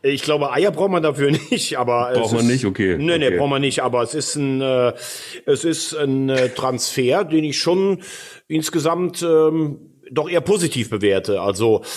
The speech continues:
Speaker 2: Mhm.
Speaker 1: Max Meyer hat ein schlechtes Image. Das liegt zum einen an diesen Geschichten, die du gerade erzählt hast. Zum anderen hat sein Berater damals beim Weggang von Schalke, äh, damals ja noch ein regelmäßiger,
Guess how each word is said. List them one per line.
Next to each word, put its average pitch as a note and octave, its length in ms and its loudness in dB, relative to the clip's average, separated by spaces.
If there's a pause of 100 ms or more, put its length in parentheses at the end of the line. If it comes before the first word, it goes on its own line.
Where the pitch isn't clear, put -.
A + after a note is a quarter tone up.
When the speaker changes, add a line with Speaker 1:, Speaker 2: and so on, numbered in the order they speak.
(220)
Speaker 2:
Mhm. F2 120 0
Speaker 1:
Max C3 240 0 (100)
Meyer C#3 320 2
hat C#3+ 140 -2
ein C3+ 80 2
schlechtes C#3 400 0
Image. E3 420 0
Das C#3 160 0
liegt D3+ 240 -2
zum C#3+ 180 -2
einen C#3+ 380 0
an C3 260 2
diesen A#2+ 360 -2
Geschichten, C#3 340 -4
die B2+ 60 -2
du B2 80 0
gerade B2+ 260 2
erzählt F3+ 380 2
hast. F3 180 -2
Zum C3+ 160 0
anderen C#3+ 500 2
hat C3 140 -2
sein B2+ 160 0
Berater A#2+ 400 2
damals C#3 460 0
beim A#2+ 180 0
Weggang C3 380 2
von A#2+ 160 -2
Schalke, C#3+ 500 0 (480)
äh, A#2+ 300 4 (100)
damals A#2+ 360 0
ja A#2+ 100 2
noch A2 120 0
ein A2+ 120 0
regelmäßiger, A#2 880 2